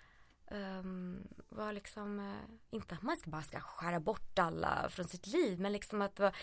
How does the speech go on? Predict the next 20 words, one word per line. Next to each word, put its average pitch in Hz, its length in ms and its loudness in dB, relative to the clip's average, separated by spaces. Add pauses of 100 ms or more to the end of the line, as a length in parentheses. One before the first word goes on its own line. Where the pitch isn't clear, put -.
(160)
sätta - 180 4
gränser, 220 600 10
liksom 190 280 4
inte 185 240 0
bara 180 340 10
öppna 208 300 2
upp - 180 2
totalt 220 760 10
till 170 100 0
liksom 175 300 -2
varenda 175 540 2 (920)
person, 208 440 6
kanske 190 180 2
vara 185 160 6
mer 233 440 8
med 165 100 2
de 165 100 -2
personerna 170 380 -2
där 165 80 -4
man 165 360 -4